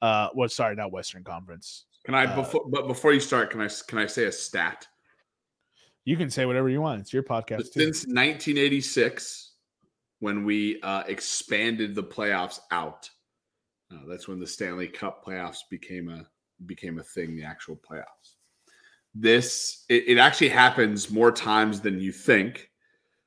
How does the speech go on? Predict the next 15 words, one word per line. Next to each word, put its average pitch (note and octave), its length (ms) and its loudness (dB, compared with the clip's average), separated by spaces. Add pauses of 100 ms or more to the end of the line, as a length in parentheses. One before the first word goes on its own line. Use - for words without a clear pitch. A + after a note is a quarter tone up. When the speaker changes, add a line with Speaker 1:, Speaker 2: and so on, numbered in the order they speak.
(220)
Speaker 2:
Eleven C3+ 800 8
years B2 760 4
since B2 340 -6
nineteen A#2 400 -2
eighty-six, - 880 -2 (760)
uh, F#2+ 340 -2
there A2 200 4
has A2 160 0
been A2 340 0
no C3 280 6
sweeps - 1040 -2
in B2 200 4
the A#2 100 -2
first A2+ 420 0
round. G2 340 0